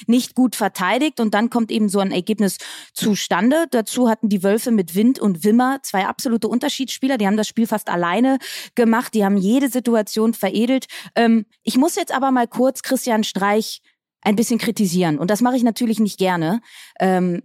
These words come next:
aber was mich an Freiburg und allen voran an Christian Streich stört, ist das fehlende Selbstverständnis vor so einem Spiel. Vor dem Spiel sagt nämlich Streich sowas wie, er will gar keine Fragen zur Champions League hören, weil es bald eh wieder nach unten geht.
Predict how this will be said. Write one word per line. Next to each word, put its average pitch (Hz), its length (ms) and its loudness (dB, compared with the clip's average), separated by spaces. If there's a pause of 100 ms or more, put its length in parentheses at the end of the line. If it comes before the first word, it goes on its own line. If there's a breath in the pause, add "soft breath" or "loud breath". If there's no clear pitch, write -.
aber 233 180 2
was 247 160 -2
mich 285 320 0
an 254 360 2
Freiburg 254 580 0
und 220 160 0
allen 226 180 2
voran 226 300 -2
an 202 60 -2
Christian 220 380 -4
Streich 196 460 -2 (160)
stört, 226 460 0 (100)
ist - 200 -4
das 220 140 -2
fehlende 226 400 2
Selbstverständnis 180 960 -4 (380 loud breath)
vor 196 480 2
so 165 260 -2
einem 151 280 -2
Spiel. 147 400 -4 (240 loud breath)
Vor 294 160 0
dem 320 100 0
Spiel 269 220 0
sagt 240 240 -2
nämlich 233 240 2
Streich 214 440 0
sowas 226 360 0
wie, 208 220 2 (180 loud breath)
er 202 160 0
will 254 160 2
gar 214 180 0
keine 208 300 -2
Fragen 196 280 -2
zur 196 160 -4
Champions 208 440 -2
League 175 180 -4
hören, 220 300 2
weil 202 160 0
es - 80 -10
bald 202 280 -2
eh 220 140 2
wieder 180 220 0
nach 151 160 -4
unten 160 340 -2
geht. 127 300 -10